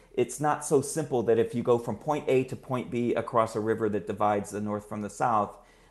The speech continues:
that somehow you're free. And, um, and the, the experts at the, at the Underground Railroad, uh, Museum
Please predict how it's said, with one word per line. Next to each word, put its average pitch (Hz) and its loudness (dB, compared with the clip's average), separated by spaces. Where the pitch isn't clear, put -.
that 113 2
somehow 123 2
you're 101 0
free. - -2
And, 110 2
um, 101 0
and 110 0
the, 107 2
the 117 0
experts 113 0
at 107 -4
the, 104 -2
at 101 -6
the 98 -4
Underground 101 -4
Railroad, 123 2
uh, 101 0
Museum 107 0